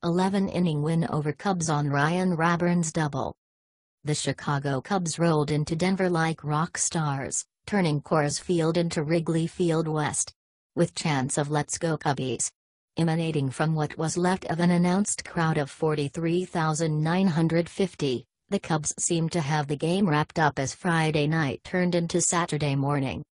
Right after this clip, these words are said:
Except that they didn't. The resilient Rockies stunned them with a two-run rally in the eleventh inning off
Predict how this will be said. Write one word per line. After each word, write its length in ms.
Except 460
that 260
they 160
didn't. 440
The 160
resilient 640
Rockies 560
stunned 340
them 160
with 140
a 80
two-run 500
rally 520
in 100
the 160
eleventh 480
inning 300
off 240